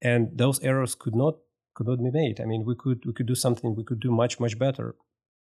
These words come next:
And, uh, yeah, so then, uh, we, uh, we started the company.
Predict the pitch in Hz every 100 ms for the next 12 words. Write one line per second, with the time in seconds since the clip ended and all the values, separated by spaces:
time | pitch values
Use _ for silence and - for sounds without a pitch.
0 | _ _ - 123 120 120 113 120 117 113
1 | _ _ _ - 139 123 131 113 131 151
2 | 160 156 156 151 135 117 127 127 123 123
3 | 117 113 120 - 135 131 113 117 135 143
4 | 170 185